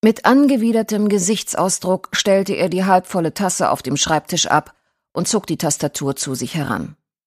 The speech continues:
Er musste endlich diesen Bericht abschließen. Draußen hatte die Novembernacht längst das Regiment übernommen und nach und nach gingen die Lichter im benachbarten Bürogebäude aus. Neumann war schon vor einer Stunde gegangen.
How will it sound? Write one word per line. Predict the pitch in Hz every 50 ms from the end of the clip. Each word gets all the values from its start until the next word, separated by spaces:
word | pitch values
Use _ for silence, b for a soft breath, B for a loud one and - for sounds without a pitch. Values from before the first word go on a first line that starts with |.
| _ _ _ _
Er | - 185
musste | 196 208 - - 233 -
endlich | - 226 226 226 220 208 202 190
diesen | - 170 170 151 165 160 156
Bericht | 156 156 143 147 160 151 - - - - -
abschließen. | 160 - - - - - - 175 - - - 135 92 151 - _ _ _ _ _ _ _ _ _ _ _ _ _ _ _ _ _ _ _ _ B B B B B B B _ _ _ _ _ _
Draußen | - 196 180 175 170 175 - - 233 220 220 208 202
hatte | 202 196 208 190
die | 175 190 190
Novembernacht | 196 196 180 180 202 208 202 180 170 147 151 151 143 143 - -
längst | 151 160 170 165 160 - -
das | 135 - -
Regiment | 147 135 151 156 151 151 156 151 -
übernommen | 120 143 147 151 151 147 151 156 151 143 b b b b b b b _ _ _ _
und | - 196 190 226
nach | 220 208 220 214 214 -
und | - - 190 - 208
nach | 180 175 175 175 175 170 -
gingen | - 160 151 156 156 156
die | 143 151
Lichter | 147 147 165 156 - - - 165 160 151 -
im | 127 147 139
benachbarten | 139 143 151 151 - - - 131 135 143 - - 147
Bürogebäude | 147 151 139 151 147 135 151 147 143 139 135 127 131 151 165 - _
aus. | - 139 - - - - - - - _ _ _ _ _ _ _ _ _ _ _ _ _ _ _ _ _ _ _
Neumann | - 202 208 202 196 202 208 208 208 208
war | 196 202 202 196
schon | - 202 190
vor | - 196 180
einer | 135 180 180 180
Stunde | - - 196 190 180 160
gegangen. | 135 120 127 - - 95 98 - 123 147